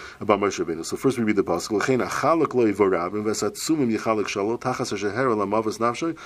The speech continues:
v'esposhim nimno v'huchet rabim nasa v'laposhim yafgia. So we go through each one. L'chein achalak lo yivorabim means, as the Maharsha explains, Al Zokta Kadosh Baruch Hu, "I'm gonna give you schar together with the rabbim." The rabbim is going into Eretz Yisrael, and they're gonna fulfill the mitzvahs.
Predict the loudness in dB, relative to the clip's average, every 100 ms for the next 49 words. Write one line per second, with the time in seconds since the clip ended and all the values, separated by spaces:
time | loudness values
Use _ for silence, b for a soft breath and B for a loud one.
0 | B B -2 -2 0 2 2 0 -2 0
1 | 0 0 -2 -4 -6 -2 0 0 -2 0
2 | 2 4 2 -2 -2 -4 -2 -4 -4 -4
3 | -6 0 0 2 0 2 2 2 0 -2
4 | -2 -2 2 2 0 -6 -8 -12 -16 B
5 | B B -2 4 4 4 2 2 2 2
6 | 4 4 4 0 -2 -2 -4 -4 -4 -2
7 | -2 -4 -2 -2 -2 -8 B B B 2
8 | 2 2 -2 0 0 0 0 2 0 0
9 | 0 2 2 2 -2 -2 2 2 2 -2
10 | 0 2 2 2 4 4 4 0 -8 2
11 | 4 4 2 -6 -4 -2 -2 -2 -2 -4
12 | -2 0 0 -2 -4 -4 -2 0 -2 -2
13 | -6